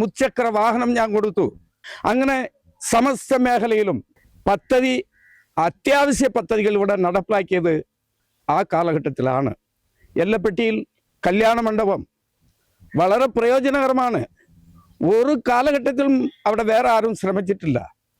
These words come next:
ഞാനത് ശ്രമം കൊണ്ടുവന്ന് അത് നട-, നടപ്പിലാക്കി. ഞാൻ ചോദിക്കട്ടെ, നമ്മുടെ മേഖല മൂന്നാറിൽ നിന്ന് ഉടുമലപ്പേട്ട പോകുന്ന വഴി എവിടെയെങ്കിലും ഒരു റെസ്റ്റ് റൂം ഉണ്ടോ? പതിനഞ്ച് കൊല്ലം ഭരിക്കുന്ന ഈ ദേവികുളം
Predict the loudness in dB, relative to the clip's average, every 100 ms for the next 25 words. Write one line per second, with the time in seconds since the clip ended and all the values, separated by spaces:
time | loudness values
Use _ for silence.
0 | -2 -2 0 -2 -2 -2 -2 -2 -2 0
1 | 0 -2 -4 _ -20 -8 -4 -2 0 0
2 | -2 0 0 0 0 0 0 -4 -12 _
3 | _ _ _ -20 -4 0 0 0 0 0
4 | 0 0 -2 -4 _ _ _ _ _ _
5 | -2 0 0 0 0 0 0 0 0 0
6 | 2 2 0 0 0 2 0 0 0 -2
7 | -2 -2 -2 0 0 0 0 -2 -4 _
8 | _ _ _ _ 0 0 2 0 0 0
9 | 0 0 0 0 -2 _ _ _ -2 -2
10 | -2 -2 0 0 0 -2 -6 _ _ _
11 | _ -2 0 2 2 2 0 -2 -2 -2
12 | -2 0 0 -2 -4 -2 0 2 0